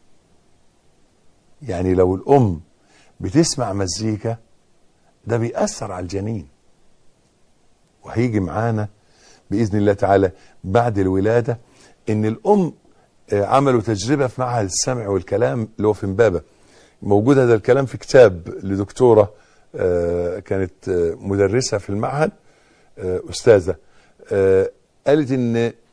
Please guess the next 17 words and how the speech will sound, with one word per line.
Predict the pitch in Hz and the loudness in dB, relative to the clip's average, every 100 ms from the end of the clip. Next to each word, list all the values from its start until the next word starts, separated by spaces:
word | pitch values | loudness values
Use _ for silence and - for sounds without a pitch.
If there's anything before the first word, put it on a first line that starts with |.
| _ _ _ _ - | _ _ _ _ -6
الأطفال | 113 101 - 170 180 156 - | -2 -2 0 4 4 2 -2
اللي | 113 110 | -2 -2
أمهم | 117 127 165 165 117 101 | -2 -2 -2 -2 -2 -2
وضعتها، | 117 110 127 180 - 110 85 - _ _ _ | 2 4 4 2 -2 -8 -8 -10 _ _ _
وضعتهم | 123 165 175 180 175 - 110 | 2 4 4 0 -4 -6 -8
في | 110 | -8
حجرها | 123 110 117 113 107 120 _ _ _ _ _ _ _ _ | -8 -4 -2 0 0 -4 _ _ _ _ _ _ _ _
وقرأت | 92 90 - 170 196 170 135 | -14 -8 2 4 4 2 -4
القرآن | 117 104 113 120 131 147 139 _ _ _ _ | -8 -6 -6 -4 -4 -6 -12 _ _ _ _
كانوا | 147 156 156 - 202 | 0 0 0 -2 -2
أسرع | - 156 120 107 | -2 -2 -4 -4
كلاما، | 107 104 95 78 - _ _ _ _ _ _ _ _ _ _ _ | 0 0 0 -6 -14 _ _ _ _ _ _ _ _ _ _ _
لأن | 90 107 107 | -6 -4 -2
الولد | 107 147 165 107 - _ _ | 4 6 6 4 -2 _ _
بدأ | 107 127 135 | 2 4 4
يسمع | 165 214 - 147 170 | 2 0 2 2 2
أمه | 202 233 | 2 0